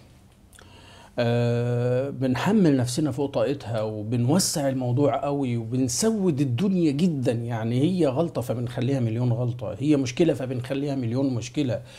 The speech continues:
وبنصب كل المواضيع عليها. طب ما في موضوع تاني حلو أهو، طب ما في موضوع تالت، ما في رابع، ما في خامس، ما في س-، ما في، لا،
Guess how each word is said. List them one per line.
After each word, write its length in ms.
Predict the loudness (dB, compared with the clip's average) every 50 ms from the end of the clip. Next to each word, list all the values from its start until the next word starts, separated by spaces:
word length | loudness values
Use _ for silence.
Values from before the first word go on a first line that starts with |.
| -18 -18 -18 -12 -6 -2
وبنصب 920 | 2 4 4 4 4 2 0 0 2 2 2 2 0 0 2 2 2 2 2
كل 520 | 2 0 0 0 0 -4 -4 -4 -2 0 0
المواضيع 640 | 2 2 2 0 2 0 0 2 4 4 4 4
عليها. 560 | 4 2 0 2 4 6 6 6 6 4 2 0
طب 180 | -2 -4 -4
ما 100 | -4 -4
في 140 | -2 0 0
موضوع 300 | 0 2 0 0 0 -2
تاني 240 | 0 0 -2 -2 -2
حلو 240 | -4 -4 -2 -2 0
أهو، 160 | -2 -2 -2
طب 140 | -4 -4 -6
ما 80 | -4
في 140 | -2 0 2
موضوع 280 | 2 2 2 0 -2 -2
تالت، 380 | 0 2 0 0 0 -2 -4
ما 80 | -4 -2
في 120 | 0 2
رابع، 300 | 4 6 6 4 4 2
ما 120 | -2 -4 -4
في 160 | -4 -4 -4
خامس، 360 | -2 -2 -2 -2 -4 -6 -6
ما 60 | -6
في 140 | -6 -4 -4
س-، 180 | -4 -6 -8 -8
ما 80 | -8
في، 200 | -6 -4 -4 -4
لا، 300 | -4 -4 -4 -4 -4 -4